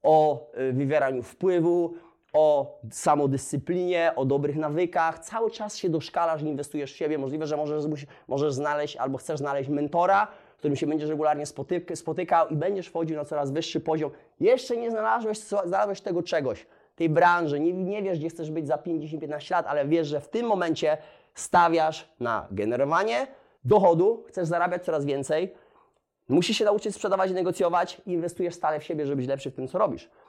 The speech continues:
I za-, uczysz się zarządzania finansami, to jest bardzo ważne. Ile zarobisz, ile wydasz, jakie są koszty, podstawowe zasady. Bo jeżeli zarabiasz dużo, wydajesz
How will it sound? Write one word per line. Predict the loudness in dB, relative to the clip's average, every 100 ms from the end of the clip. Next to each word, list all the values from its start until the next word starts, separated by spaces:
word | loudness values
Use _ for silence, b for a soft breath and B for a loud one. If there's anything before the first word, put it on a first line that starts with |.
| b b 4
I |
za-, | 4 4
uczysz | -2 -4 -2
się | 0
zarządzania | 2 2 0 -2 -4 -4
finansami, | -4 -4 -4 -4 -4
to |
jest | -2
bardzo | 0 0 0
ważne. | 0 0 -2 -8 -10 b b -4
Ile | 2 4
zarobisz, | 6 4 2 0 -2 -2 -10 _ _ _ -2
ile | 2 4 4
wydasz, | 4 2 0 -2 -8 b b _
jakie | -8 -4 -2
są | -2 0
koszty, | 0 0 -2 -4
podstawowe | -2 -4 -4 -2 2 2 0 -2 0 0
zasady. | 0 0 0 0 -2 -8 b b b
Bo | -2
jeżeli | 2 2 2 -2 -4
zarabiasz | 0 2 2 0
dużo, | 0 -2
wydajesz | 0 2 0 -2 -8